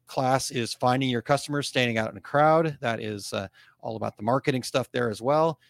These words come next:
Um, number f-, number four is it's time to take action and really, uh, kind of a, a getting your, getting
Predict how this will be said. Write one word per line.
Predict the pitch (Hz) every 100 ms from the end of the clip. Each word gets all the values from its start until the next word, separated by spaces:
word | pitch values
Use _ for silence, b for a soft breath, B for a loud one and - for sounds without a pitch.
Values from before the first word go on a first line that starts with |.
| b b -
Um, | 117 110 107 101 120 B B -
number | 131 117 110
f-, | - - _ -
number | - - 135 123
four | - 151 151 180 156
is | 127 110
it's | 107
time | - - 131 135 135
to |
take | 110 135 127
action | - 127 - 196 202 b b b b
and | - 101
really, | 113 113 113 120
uh, | 117 107
kind | 107 117
of | 107
a, | 107 -
a | 120 _ _ _ _ _ _ _ _ _
getting | 151 139
your, | 123 113 _ _ - _ _ 143
getting | 120 165 147 135